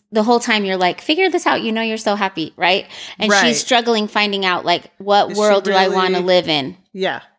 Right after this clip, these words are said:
Speaker 1: And, and he's trying to decide, "Can I leave this life I've always known to go and be with her, even though it's, like, totally different and crazy?" And so they're both trying to figure out, "What am I gonna do?"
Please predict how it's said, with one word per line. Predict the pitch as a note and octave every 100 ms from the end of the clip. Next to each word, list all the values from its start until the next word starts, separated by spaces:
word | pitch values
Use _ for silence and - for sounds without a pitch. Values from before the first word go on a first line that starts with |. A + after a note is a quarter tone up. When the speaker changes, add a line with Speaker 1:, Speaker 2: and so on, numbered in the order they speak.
| _ _ -
Speaker 1:
And, | G3 F#3 F3 G3 F#3
and | F3 F3+
he's | A#3+ A3
trying | - G3 F3
to | F3
decide, | F3 F3 D#3 D3
"Can | F#3+
I | F3+ F3+
leave | F3+ F3 F3
this | E3+ E3 E3+ - - _ _ - - _
life | - F3 F3
I've | E3
always | - F3 E3 E3
known | F3 D#3+ D#3
to | F3+
go | E3 D#3
and | D#3
be | D#3+
with | D#3 D#3
her, | D#3
even | D#3 E3
though | D3+
it's, | D3 -
like, | - - -
totally | - F3+ E3+ E3
different | - D3+ D#3+ -
and | D#3
crazy?" | D3 C3 C3
And | A2
so | A3+
they're | A3
both | A3 A#3 A#3
trying | A#3+ G#3
to |
figure | G3+ G3 F3+
out, | F#3
"What | F#3+
am | G3+
I |
gonna | F3+ F3 E3
do?" | D#3+ C3 G2 D#2